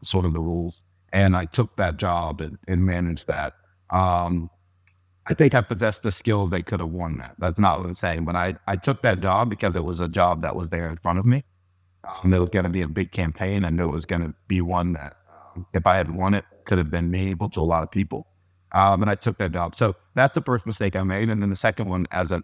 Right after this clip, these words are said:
operative, when I got into it, I waited too late to begin advertising, uh, and, and the opposition to find it. And then once it got past a certain level, again, sixty percent is high, but once it got past a certain level,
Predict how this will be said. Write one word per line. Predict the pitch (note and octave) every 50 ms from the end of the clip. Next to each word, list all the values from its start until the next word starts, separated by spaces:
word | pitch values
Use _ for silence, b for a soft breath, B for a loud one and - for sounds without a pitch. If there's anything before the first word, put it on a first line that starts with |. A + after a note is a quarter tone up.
| -
operative, | - G2+ G2+ - - F2 E2 D#2+ D#2 F2
when | F#2 F2 E2+
I | E2
got | E2+ F2+ F2 E2+ - -
into | - G2+ F#2 - - - D#2+ D#2+
it, | D2 - - _ -
I | - F2+
waited | F#2+ G2 G2 D2+ - -
too | - F2+ F2
late | E2+ D#2+ - - -
to | F2 D#2+
begin | C#2+ E2 - D2+ C2+ - -
advertising, | C2 - F2 F2 - - D2+ C#2+ C#2 - - C#2+ - - _ _ _ _ -
uh, | - F2 E2+ E2+ E2 E2 E2 -
and, | - F2 E2 D#2+ D#2+ - -
and | - F2+ E2 D2+ B1+ -
the | - -
opposition | F#2+ F#2 - F#2 - - E2 - - F2
to | E2+ E2
find | - - F2+ E2 E2 E2 D#2 C#2
it. | B1+ - - - _ _ _ _ _ _ - - - - - -
And | - E2 C#2+ C#2+ B1+
then | F2+ E2+ D#2 D2+ E2+
once | F#2+ F2 E2+ - -
it | D#2 -
got | - F2+ - - -
past | - F#2 E2+ E2+ -
a | -
certain | - - G2 D2+ C#2 D#2 E2+
level, | G2+ G#2 F2+ D#2 B1 - -
again, | G#2 G#2+ A#2 F#2+ D#2+
sixty | - - - D#3+ - - - F#2+
percent | E2 F2+ F2 - - G#2+ F2+ E2 -
is | - -
high, | - - G2 D#2+ D2 - - D#2+
but | G2+ F#2+
once | E2 G2+ C3+ C3 A#2 -
it | - A#2+
got | B2 D3+ C#3 - -
past | - A#2+ A#2 G2+ -
a | B2 G#2
certain | - D#3 C3 G2+ G2+ G#2 G#2
level, | A2+ A#2 A2 G2+ G2+ F#2 E2+ -